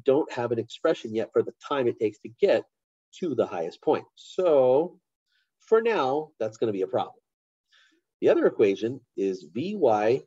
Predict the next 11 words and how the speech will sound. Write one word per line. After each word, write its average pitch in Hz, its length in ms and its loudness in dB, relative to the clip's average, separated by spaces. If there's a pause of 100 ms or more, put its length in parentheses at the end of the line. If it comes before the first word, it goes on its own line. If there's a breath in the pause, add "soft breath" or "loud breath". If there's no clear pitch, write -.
(140)
squared 98 880 0
equals 92 560 -10
V 92 220 -16
naught 156 320 -8
Y 92 400 -4 (100)
squared 92 720 -2
minus 90 420 -10 (120)
two 190 400 -2 (500)
times 165 280 -2
g 110 360 -6
times 110 400 -4